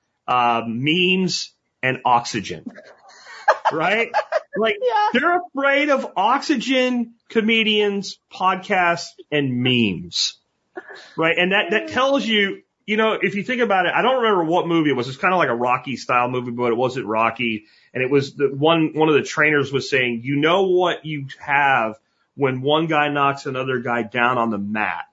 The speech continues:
Speaker 1: and that guy's laying on the mat, and the guy that knocked him down is yelling, 'Stay down, stay down.' That means the guy that looks like he's winning is terrified.
Speaker 2: Uh-huh.
Speaker 1: He's afraid that if that guy gets up, he's gonna lose. Like,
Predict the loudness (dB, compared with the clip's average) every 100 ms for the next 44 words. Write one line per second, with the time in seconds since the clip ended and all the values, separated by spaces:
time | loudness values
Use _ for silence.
0 | _ _ _ _ _ -6 -2 -2 0 0
1 | 0 -4 0 0 -2 -2 -2 -2 -6 -4
2 | -2 -2 -4 -4 -4 -2 -2 0 0 0
3 | 0 -4 -2 0 0 -2 -4 -2 0 -2
4 | -8 -2 2 2 2 0 -2 -2 0 2
5 | 2 2 2 -2 _ _ _ -4 0 2
6 | 0 0 0 0 0 -4 -2 -4 -4 -8
7 | -4 -4 -2 -4 -6 -16 -2 0 0 -2
8 | -14 -14 _ _ _ _ _ _ _ -10
9 | -10 -6 -4 0 -2 -2 -4 0 2 2
10 | 2 0 -2 0 2 0 2 0 2 -2
11 | -2 0 0 0 -2 -8 -2 0 0 0
12 | 2 2 2 -6 -2 -2 -2